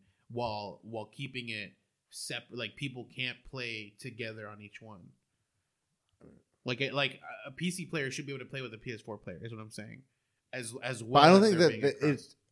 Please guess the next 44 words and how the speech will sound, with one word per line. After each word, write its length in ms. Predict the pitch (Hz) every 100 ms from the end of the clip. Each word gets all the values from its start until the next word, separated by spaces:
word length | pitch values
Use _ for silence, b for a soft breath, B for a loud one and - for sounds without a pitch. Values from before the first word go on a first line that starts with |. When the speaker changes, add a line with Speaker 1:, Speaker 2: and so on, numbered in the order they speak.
| -
Speaker 2:
in 100 | 139
my 180 | 156 214
opinion, 300 | 165 151 123
I 80 | 135
don't 140 | 165
think 160 | 156 127
that 140 | 107
they're 300 | 123 113 101 92 _ _ _ 107
required 640 | 117 120 135 135 131 110 -
to 100 | 120
wo-, 160 | 107
for 160 | 110 131
both 420 | 92 98 113 -
to 80 | 104
work. 180 | 98 107
Like, 220 | 120 - _ _ _ -
if 100 | 139
I'm 140 | 147
making 240 | 160 147 151
progress 320 | 147 143 135
on 100 | 127
P 140 | 131
C, 220 | 123 - 135
but 160 | 127
I 40 | 120
wanna 180 | 123
play 200 | 110 131
with 120 | 117 113
a 40 |
P 120 | 123
S 100 | 110
four 160 | - 139
player, 300 | - 117 110 b b
maybe 260 | 139 143 143
they're, 280 | 139 135 123 123
they're 120 | 123
doing 280 | 120 131 127
it 140 | 127
so 140 | - 127
that 180 | 120 - - 107 110
the 440 | 127 117 113 110 - _ _ _ -
player 280 | 165 156 147
engage, 300 | 131 135 135
like, 260 | 147 -